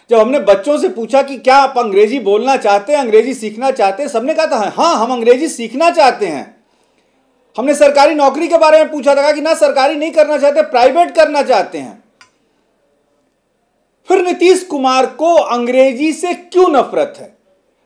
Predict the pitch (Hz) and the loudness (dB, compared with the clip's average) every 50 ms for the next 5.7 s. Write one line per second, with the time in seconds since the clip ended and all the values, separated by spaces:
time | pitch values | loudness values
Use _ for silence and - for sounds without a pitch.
0 | _ - 131 147 214 202 - - 185 226 262 294 311 294 - - 320 311 285 208 | _ -20 -8 -4 -4 -2 -2 0 0 2 4 4 4 2 0 0 -2 -2 -2 2
1 | 214 220 226 220 - - 285 302 302 294 302 285 285 285 285 269 262 - - - | 2 0 0 0 -4 -2 0 0 0 0 0 -2 -2 0 0 0 -2 -2 -6 -4
2 | 311 349 370 359 330 285 277 240 233 220 190 180 185 - 190 180 202 262 233 254 | -2 0 2 4 4 2 2 2 2 2 2 2 0 -4 -6 -6 -6 -6 -6 -6
3 | 254 240 269 302 285 233 - - - - _ _ _ _ _ _ _ _ _ _ | -6 -4 -2 -2 -2 -2 -2 -4 -10 -18 _ _ _ _ _ _ _ _ _ _
4 | _ _ _ _ _ _ _ _ _ _ _ _ _ _ - 180 220 226 247 262 | _ _ _ _ _ _ _ _ _ _ _ _ _ _ -6 -4 0 4 4 4
5 | 269 285 294 - - 269 240 - 254 285 285 240 160 | 4 4 0 -2 -4 -6 -6 -4 -2 2 2 2 2